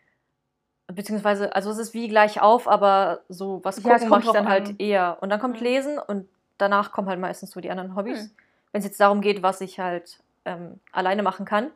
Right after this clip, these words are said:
Speaker 1: Aber natürlich direkt da oben drüber steht halt meistens noch mal Verabredungen und Freunde und Dinge unternehmen.
Speaker 2: Ja.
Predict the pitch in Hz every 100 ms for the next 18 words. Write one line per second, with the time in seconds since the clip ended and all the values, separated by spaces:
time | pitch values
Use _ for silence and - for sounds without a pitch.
0 | _ _ _ _ - 220 220 247 - 208
1 | 220 311 311 214 202 208 202 208 - 208
2 | 196 196 190 196 202 180 185 180 - 190
3 | - 196 185 180 175 190 - 190 196 180
4 | 185 202 190 180 180 170 175 240 233